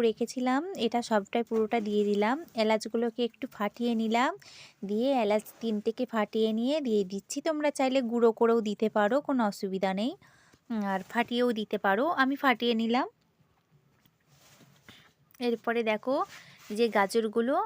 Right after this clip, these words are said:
আহ, গ্রেট করে রাখা ছিল, সেই গাজরগুলো আমি আস্তে আস্তে করে পুরোটা দিয়ে দিলাম।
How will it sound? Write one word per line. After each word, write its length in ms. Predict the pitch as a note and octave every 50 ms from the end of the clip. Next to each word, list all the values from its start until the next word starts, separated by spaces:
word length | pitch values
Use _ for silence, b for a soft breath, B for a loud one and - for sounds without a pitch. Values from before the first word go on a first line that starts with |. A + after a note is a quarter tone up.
| G#4+ E4+
আহ, 340 | B3 G3+ G3+ G3 G3 F#3+ F#3+ F#3
গ্রেট 280 | F3+ G#3 A3 B3 B3+ - -
করে 220 | - A#3+ A#3 A#3+ A#3
রাখা 300 | A#3 G#3 G3+ - A#3 A#3
ছিল, 200 | - - A#3+ A3+ C4+ D#4+ F4
সেই 160 | - C#4+ B3+
গাজরগুলো 520 | G#3+ - G#3 G3+ G3+ G#3 G3+ G3+ G#3 A3+ A#3+ A#3+
আমি 140 | A3+ A#3 A3+
আস্তে 260 | G#3 G3+ - - -
আস্তে 220 | A3 G#3+ - - G#3+
করে 220 | - A3 A3+ C4+ D#4+
পুরোটা 420 | D#4+ - - A3+ G#3+ G#3+ G#3+ A#3 A3+
দিয়ে 220 | G3+ G#3+ G#3 G3+ G3+
দিলাম। 360 | F#3+ G#3 G3+ G3 G3 G3+ A#3